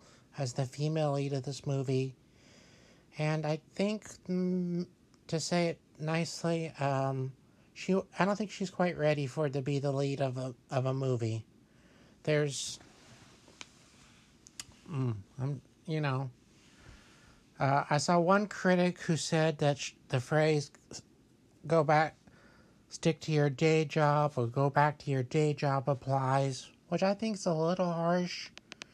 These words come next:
'Cause I think perhaps if she worked at it and she did some more acting, she could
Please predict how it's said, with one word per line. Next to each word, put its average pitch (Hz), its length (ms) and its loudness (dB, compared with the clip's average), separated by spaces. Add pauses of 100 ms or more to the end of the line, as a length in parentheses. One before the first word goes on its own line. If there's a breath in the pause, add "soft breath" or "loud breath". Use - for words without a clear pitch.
(720 loud breath)
'Cause 151 160 -4
I 175 80 4
think 202 340 -4
perhaps 190 720 0
if 180 160 -2
she - 300 -2
worked 156 360 2
at 170 300 2
it 170 220 2
and 143 120 -2
she 147 140 -4
did 151 220 -2
some 147 140 -2
more 151 260 2
acting, 151 560 0
she 147 220 -4 (100)
could 180 420 2